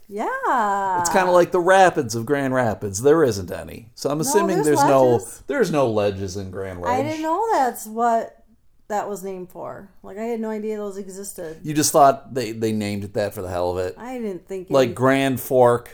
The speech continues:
Speaker 2: uh, North Dakota is, you know, there's no fork there.
Speaker 1: There might be, like, a really big tree that looks like one.
Speaker 2: Mm, probably not.
Speaker 1: Or, like, a tree, there are roads that fork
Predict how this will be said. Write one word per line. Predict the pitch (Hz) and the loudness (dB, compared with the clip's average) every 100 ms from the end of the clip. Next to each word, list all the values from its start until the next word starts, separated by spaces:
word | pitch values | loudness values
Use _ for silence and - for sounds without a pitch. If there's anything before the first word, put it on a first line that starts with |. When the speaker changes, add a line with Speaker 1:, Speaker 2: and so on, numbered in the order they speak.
| 98 120 | -10 -2
Speaker 2:
uh, | 110 | 0
North | 107 117 113 110 | 0 0 0 -2
Dakota | 110 104 104 104 101 98 101 | -4 0 0 0 -2 -2 -6
is, | 104 98 - - | -8 -10 -12 -12
you | 117 92 | -8 -8
know, | 85 95 | -10 -2
there's | 156 131 | -2 2
no | 120 | 0
fork | - 131 117 98 - | -2 0 0 0 -6
there. | 80 80 80 98 _ - _ _ _ _ _ _ - _ _ - | -6 -6 -10 -14 _ -20 _ _ _ _ _ _ -20 _ _ -10
Speaker 1:
There | 240 | -6
might | 233 233 | -4 -6
be, | 233 196 | -8 -8
like, | 180 | -8
a | 175 | -10
really | 170 180 | -8 -8
big | 170 170 160 | -10 -12 -14
tree | - 190 | -14 -12
that | 156 | -10
looks | 196 214 | -12 -10
like | 262 233 | -12 -10
one. | 185 208 | -12 -12
Speaker 2:
Mm, | 208 117 117 107 104 104 120 | -8 -4 -4 -4 -6 -10 -12
probably | - 110 101 85 | -6 -4 -6 -8
not. | 85 76 80 214 | -8 -10 -8 -2
Speaker 1:
Or, | 214 208 | 0 0
like, | 202 196 - | -2 -6 -12
a | 190 | -14
tree, | - - 226 214 214 - | -14 -14 -10 -8 -10 -8
there | 202 | -8
are | 185 | -6
roads | 196 202 202 180 | -4 -2 -4 -6
that | 190 180 - _ _ _ _ _ | -6 -6 -6 _ _ _ _ _
fork | 208 202 202 202 | -2 -2 -2 -8